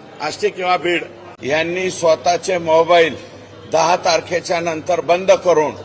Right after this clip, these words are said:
ते गोदावरी नदीमध्ये फेकलेत का आणखी कुठं फेकलेत, त्याच्यामुळं काही गोष्टीमध्ये अडचणी येत आहेत, अशा प्रकारची आमची माहिती आहे. म्हणून मुख्यमंत्री आणि,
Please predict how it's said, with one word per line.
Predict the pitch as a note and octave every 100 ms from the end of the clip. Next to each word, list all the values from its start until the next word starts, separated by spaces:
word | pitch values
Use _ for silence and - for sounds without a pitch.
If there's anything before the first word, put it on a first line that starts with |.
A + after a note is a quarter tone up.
| - - - - -
ते | D3+ F3
गोदावरी | E3+ D#3 D#3+ F3 F3+ F#3
नदीमध्ये | F3+ F3 E3+ F3 F3+ F3+
फेकलेत | F3 D#3+ D#3+ F3 F3
का | - F3
आणखी | E3+ E3+ F3+
कुठं | F3+ E3+
फेकलेत, | E3 E3 E3 E3+ D#3 B2+ - - - - - -
त्याच्यामुळं | D#3 D3+ F#3 F3+ E3+ F3
काही | F#3 F3 D#3 F3
गोष्टीमध्ये | E3 E3 - E3 D#3+ D3
अडचणी | F3 D#3+ D3 F3 E3
येत | E3+ D#3+
आहेत, | E3+ E3+
अशा | E3 D3+ D#3+
प्रकारची | D3 C3 D#3 C#3+ F3
आमची | D3 C#3+ D#3
माहिती | C#3+ C#3 B2 E3
आहे. | D#3+ C#3+ C#3+ - - - - A#2+
म्हणून | C#3+ F3 F3+
मुख्यमंत्री | E3 - F3 E3 D#3+ F3 E3+ F#3+ F3+ - - -
आणि, | B2+ D#3+ F3+